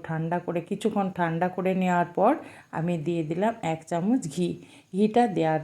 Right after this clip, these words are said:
পর আমি এটাকে এইভাবে ঘিটাকে ভালো করে মেখে নেব। মেখে নে-, হাতের মধ্যে আমি একটু ঘি লাগিয়ে নিলাম, যেহেতু ডোটা একটু নরম ভাব আছে,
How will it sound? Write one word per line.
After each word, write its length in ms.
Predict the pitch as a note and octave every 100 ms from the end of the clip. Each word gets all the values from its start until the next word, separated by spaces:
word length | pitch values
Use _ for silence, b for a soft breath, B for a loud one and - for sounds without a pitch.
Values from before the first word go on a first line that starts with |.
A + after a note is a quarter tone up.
| E3
পর 160 | G#3 D4+ -
আমি 220 | D#3+ E3 D#3+
এটাকে 380 | E3 E3 A#3+ F4 - b b b _ _ _ _ _ _
এইভাবে 440 | F3+ E3 F3+ E3+ A3+
ঘিটাকে 480 | A3 F#3 F3 E3 F3
ভালো 300 | D3+ E3+ F3 E3
করে 280 | F3 G3 E4+ - B B
মেখে 260 | E3 F3 F#3
নেব। 240 | F3+ F3 B3 F#4+ - _ _ _
মেখে 280 | F3+ - G#3+
নে-, 220 | F#3 F3+ - _ _
হাতের 460 | - D#3+ E3+ F3 F3+
মধ্যে 280 | F3+ F3 C#4+
আমি 200 | D#4 F#3 E3+
একটু 240 | E3+ G3
ঘি 180 | F3 F3+
লাগিয়ে 420 | E3+ E3+ E3 F3 F3
নিলাম, 300 | F3+ G#3+ B3+
যেহেতু 440 | G#3 E3+ F3 F#3 D#4 F4 B B B
ডোটা 280 | - G3 C4+
একটু 240 | B3+ B3+ F3+
নরম 380 | E3+ E3+ F3 F3
ভাব 220 | E3+ E3
আছে, 300 | E3+ E3+ C#4